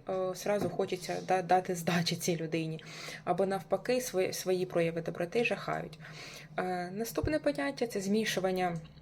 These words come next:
доброта і зручність. Чомусь люди думають, що якщо добрий, да, значить зручний. Аж ніяк. Е, зручність — це стратегія виживання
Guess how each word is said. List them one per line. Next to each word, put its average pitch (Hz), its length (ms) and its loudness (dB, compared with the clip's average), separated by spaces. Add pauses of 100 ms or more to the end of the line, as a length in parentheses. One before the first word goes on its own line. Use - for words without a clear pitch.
(840)
доброта 196 560 4
і 196 80 -2
зручність. 175 540 -2
Чомусь 247 320 2
люди 185 180 4
думають, 180 320 2
що - 120 -6
якщо - 200 -4
добрий, 285 460 2 (600)
да, 226 180 8
значить 247 380 0
зручний. 180 480 -4 (100)
Аж 254 240 4
ніяк. 175 480 2 (600)
Е, 185 340 0
зручність — 214 600 0
це 202 120 0
стратегія 214 540 0
виживання 202 680 0